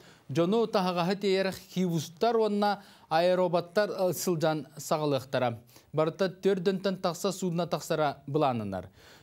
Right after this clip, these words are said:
Жокускайттан оңорга кытылга дере эки жүз икки, онна эки жүз үһүс төлбәттен торатыктара. Тарып балтара тынча теңнехияга.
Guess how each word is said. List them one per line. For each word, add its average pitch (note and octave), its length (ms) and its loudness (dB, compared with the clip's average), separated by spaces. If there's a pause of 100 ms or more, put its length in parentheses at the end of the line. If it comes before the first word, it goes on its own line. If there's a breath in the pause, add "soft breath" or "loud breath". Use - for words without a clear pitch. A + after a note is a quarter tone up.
(120)
Жокускайттан G#3 800 0
оңорга F3+ 640 0
кытылга E3+ 340 0
дере D#3 240 0 (140)
эки C3+ 200 -6
жүз F3+ 240 0
икки, A#3 460 -2
онна G#3+ 260 0
эки D#3+ 400 -4
жүз F3+ 300 -2
үһүс F3 320 -2
төлбәттен D#3 640 -2 (280 loud breath)
торатыктара. A#2+ 720 0 (160)
Тарып C#3+ 440 -2
балтара D3 500 -2
тынча C#3 500 -4 (220)
теңнехияга. A#2 580 -2